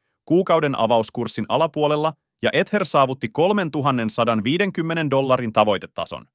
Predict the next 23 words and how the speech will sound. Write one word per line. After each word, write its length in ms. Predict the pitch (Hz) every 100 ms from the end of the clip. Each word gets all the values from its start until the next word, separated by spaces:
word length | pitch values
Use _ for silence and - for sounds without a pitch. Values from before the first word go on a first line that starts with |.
| _
minkä 240 | 143 208
jälkeen 400 | 202 160 147 135
hinnoissa 440 | 113 131 123 113 117
nähtiin 380 | 104 - 104 95
positiivinen 640 | 123 127 123 110 110 101
reaktio 400 | 104 92 - 90
korkeammalle. 680 | 92 80 - 67 64 55 - _ _ _ _ _ _ _ _ _ _
Hintareaktiota 760 | 208 220 170 117 107 - 104 107
vauhditti 440 | 110 110 110 - 107
illalla 420 | 131 131 120 117 - _ _
Fedin 220 | 175 196
markkinaodotuksiin 1040 | 151 147 139 120 101 101 95 95 - 101 104
nähden 340 | 107 123 113 104
positiivinen 600 | 110 104 98 90 85 82
viesti. 400 | 73 - - - _ _ _ _ _ _ _ _ _
Sekä 280 | - 131 156
Bitcoinille 600 | 180 - 143 110 107 107
että 220 | 107 -
Etherille 560 | - 151 - 101 85 78 _ _
muodostui 440 | - 165 180 - 147
samalla 380 | 170 170 180 147
suurehkot 500 | 151 127 123 - -
kaupankäyntialueet, 1040 | 165 185 113 92 82 60 80 80 73 76